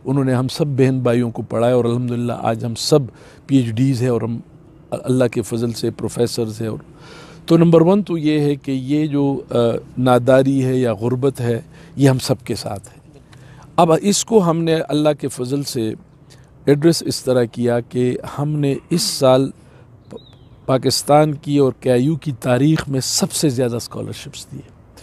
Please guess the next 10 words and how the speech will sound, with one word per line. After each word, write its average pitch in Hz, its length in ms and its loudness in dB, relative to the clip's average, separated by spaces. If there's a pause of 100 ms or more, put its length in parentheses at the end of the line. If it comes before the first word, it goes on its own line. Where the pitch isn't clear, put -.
(220)
और 147 120 4
इन 175 60 2
स्कॉलरशिप्स 170 760 -2
की 147 180 -8
मकदार 139 580 0 (380)
या 131 100 2
तादाद 131 520 0 (120)
जो 123 240 0
है, 123 140 2
वॉल्यू, 135 520 2